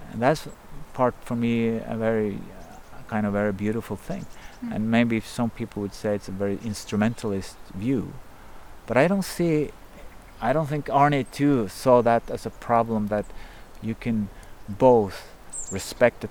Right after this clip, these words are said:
Speaker 1: tree for its personality, but you
Speaker 2: Mm.
Speaker 1: can also use that tree as you
Speaker 2: Mm.
Speaker 1: would use a friend for help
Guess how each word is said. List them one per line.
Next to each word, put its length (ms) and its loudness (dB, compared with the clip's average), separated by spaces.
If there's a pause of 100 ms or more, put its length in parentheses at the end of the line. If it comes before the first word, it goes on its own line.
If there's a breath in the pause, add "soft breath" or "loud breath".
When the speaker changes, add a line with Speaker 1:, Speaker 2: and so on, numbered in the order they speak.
(120)
Speaker 1:
tree 200 -2
for 180 -6
its 160 -6
personality, 840 -2
but 180 -6
you 100 -4
Speaker 2:
Mm. 60 -12
Speaker 1:
can 100 -2
also 260 -2
use 500 -2
that 200 -2
tree 260 -4
as 200 -6
you 80 0
Speaker 2:
Mm. 40 -2
Speaker 1:
would 140 -2
use 320 -2
a 60 0
friend 520 0
for 180 -2
help 300 0